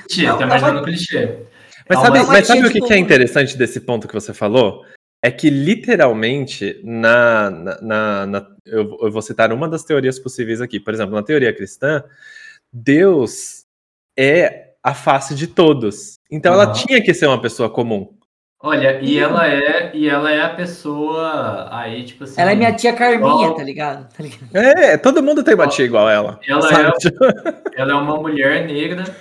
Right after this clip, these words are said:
Speaker 1: tá ligado?
Speaker 3: O que é ótimo, aliás.
Speaker 1: É, que é, tipo assim, uma cidadã comum, regular. Não sei se isso é de propósito ou não, tá, gente? Mas eu posso dizer que eu gosto dessa parada, tá ligado? Dela ser,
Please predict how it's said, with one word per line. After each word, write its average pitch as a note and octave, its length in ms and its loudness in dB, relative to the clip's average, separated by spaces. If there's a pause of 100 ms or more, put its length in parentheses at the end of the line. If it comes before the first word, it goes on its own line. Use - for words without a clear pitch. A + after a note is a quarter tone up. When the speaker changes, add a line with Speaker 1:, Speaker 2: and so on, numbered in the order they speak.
(160)
Speaker 1:
tá B2 80 -12
ligado? G#2+ 480 -6 (560)
Speaker 3:
O C3 80 -4
que D3+ 100 2
é G3 60 6
ótimo, C3+ 420 4
aliás. F#2 380 -6 (100)
Speaker 1:
É, A#2 600 -2 (500)
que C#3 200 -2
é, E3 340 2
tipo - 200 -10
assim, E3 380 -8 (340)
uma C3 400 -2
cidadã A#2+ 680 -8
comum, C#3 360 -8
regular. D3 680 -4 (140)
Não D#3 160 -10
sei E3+ 220 -6
se C#3+ 160 -4
isso B2+ 260 -6
é A#2 40 -4
de A2+ 100 -6
propósito A2 540 -6
ou G#2 40 -10
não, G2+ 180 -12
tá, G#2 160 -12
gente? F#2+ 300 -14 (540)
Mas A#2+ 340 -2
eu B2+ 340 -2 (240)
posso - 320 0
dizer C#3 440 -2
que D#3+ 60 -6
eu E3+ 120 -2
gosto C#3 560 0
dessa D#3 340 -8
parada, A2+ 460 -4
tá G#2 100 -16
ligado? G2+ 260 -10
Dela G#2+ 180 -6
ser, A#2 340 -8